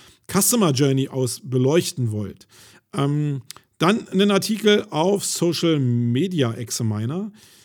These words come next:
ähm, habe ich gefunden. Da geht's darum, wie man einen Social Media Content Kalender erstellt.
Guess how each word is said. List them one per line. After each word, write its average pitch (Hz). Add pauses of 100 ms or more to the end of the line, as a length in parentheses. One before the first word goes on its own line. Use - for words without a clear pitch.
(340)
ähm, 135
habe 151
ich -
gefunden. 202
Da 180
geht's 180
darum, 180
wie 180
man 180
einen 165
Social 175
Media 170
Content 196
Kalender 117
erstellt. 143